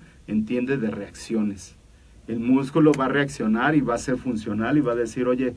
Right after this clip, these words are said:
hay algo", ¿no? Nos regresamos otra vez a lo primero que vimos,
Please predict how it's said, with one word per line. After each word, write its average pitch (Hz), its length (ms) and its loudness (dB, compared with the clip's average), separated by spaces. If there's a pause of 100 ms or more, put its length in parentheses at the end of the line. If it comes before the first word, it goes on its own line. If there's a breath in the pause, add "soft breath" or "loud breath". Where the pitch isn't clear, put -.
(520 loud breath)
hay 127 260 0
algo", 123 380 -2
¿no? 139 220 0
Nos 127 640 2
regresamos 123 760 0
otra 143 240 -2
vez 139 200 0
a 139 60 0
lo 120 140 -2
primero 113 400 0
que 113 100 -8
vimos, 107 360 -2